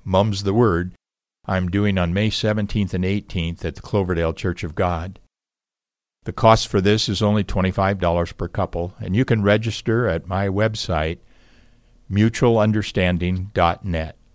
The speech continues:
Click on the contact button, enter your name and email address, press submit, and then mail your check to Cloverdale Church of God, thirty-seven fifty-five South Cloverdale Road, Boise, Idaho, eight three seven oh nine.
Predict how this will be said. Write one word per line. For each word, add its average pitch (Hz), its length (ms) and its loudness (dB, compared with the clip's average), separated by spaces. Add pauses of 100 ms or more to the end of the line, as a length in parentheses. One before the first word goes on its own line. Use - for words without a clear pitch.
(920)
Click 135 260 6
on 143 160 4
the 139 60 0
contact 110 720 0
button, 113 420 0 (640)
enter 104 220 2
your 117 200 4
name 110 300 2
and 95 120 2
email 107 340 2
address, 95 480 0
press - 260 0
submit, 104 640 -2 (560)
and 175 100 -2
then 98 200 0
mail 98 240 4
your 117 160 0
check 85 400 -6
to - 80 -14
Cloverdale 101 500 0
Church - 260 -2
of 117 120 -8
God, 87 420 -4 (540)
thirty-seven 104 720 0
fifty-five 98 680 -2
South 101 380 -2
Cloverdale 98 560 0
Road, 90 420 -2 (480)
Boise, 87 380 -2
Idaho, 92 520 -2
eight 90 240 -4
three 90 300 -4
seven 82 380 -4
oh 80 120 -6
nine. 78 400 -8